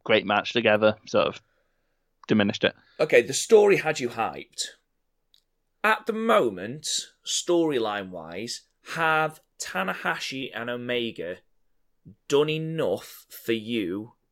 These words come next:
Speaker 2: to get you hyped? Take the fact that you know that these two are two of the best in-ring wrestlers in the world.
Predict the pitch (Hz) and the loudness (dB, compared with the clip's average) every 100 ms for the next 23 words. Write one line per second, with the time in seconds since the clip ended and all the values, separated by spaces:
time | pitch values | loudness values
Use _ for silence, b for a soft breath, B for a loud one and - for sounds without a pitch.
0 | _ _ _ _ - 120 117 113 110 98 | _ _ _ _ -12 -6 0 0 0 -6
1 | 107 110 101 _ _ - 170 - 190 220 | -4 -4 -4 _ _ -20 -18 -4 0 2
2 | - 190 185 120 110 117 123 123 113 110 | 0 -4 0 -2 -2 -6 0 0 0 -4
3 | 113 - 107 107 104 - 127 120 107 95 | -4 -4 -2 0 -2 -4 -4 0 0 -2
4 | 135 139 - 135 123 - - 117 117 117 | -4 -4 0 2 2 -2 -6 -6 -2 -2
5 | 113 110 110 - 92 98 - - 131 120 | -2 0 -2 -2 -6 -8 -8 -8 -4 -2
6 | 113 117 104 82 76 90 | 2 6 6 4 -4 -10